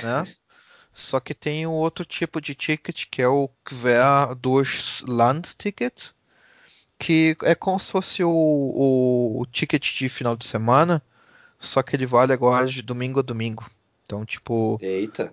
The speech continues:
Speaker 1: tu pode usar toda semana, né? Tipo, claro,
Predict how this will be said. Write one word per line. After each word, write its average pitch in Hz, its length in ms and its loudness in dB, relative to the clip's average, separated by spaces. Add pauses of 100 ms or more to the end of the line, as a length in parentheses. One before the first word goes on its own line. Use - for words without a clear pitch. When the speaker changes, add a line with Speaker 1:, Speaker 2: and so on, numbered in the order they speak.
Speaker 1:
tu - 80 -20
pode 127 200 4
usar 127 160 -2
toda 147 220 0
semana, 135 640 0 (120)
né? 113 180 -4
Tipo, 117 380 -2 (280)
claro, 127 320 6